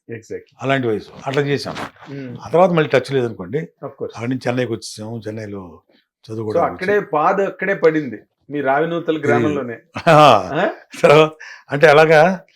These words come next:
Speaker 2: ఆ, ఒక విధంగా చెప్పాలంటే ఈ struggle for ఎగ్జిస్టెన్స్‌లో ఈ నాటకాలు, ఫస్ట్ నాటకం వేసిన ముందు రాళ్ళపల్లి బాబాయ్ కలి-, కలిసిన తర్వాత,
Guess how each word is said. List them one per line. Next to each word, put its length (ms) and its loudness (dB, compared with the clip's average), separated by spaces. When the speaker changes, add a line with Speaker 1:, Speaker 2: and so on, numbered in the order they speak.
Speaker 2:
ఆ, 440 2
ఒక 240 0
విధంగా 280 4
చెప్పాలంటే 720 2
ఈ 120 -4
struggle 520 2
for 120 8
ఎగ్జిస్టెన్స్‌లో 960 0
ఈ 60 -10
నాటకాలు, 840 0
ఫస్ట్ 200 -10
నాటకం 320 0
వేసిన 180 -6
ముందు 420 -4
రాళ్ళపల్లి 320 0
బాబాయ్ 280 -2
కలి-, 240 -8
కలిసిన 280 -6
తర్వాత, 500 -10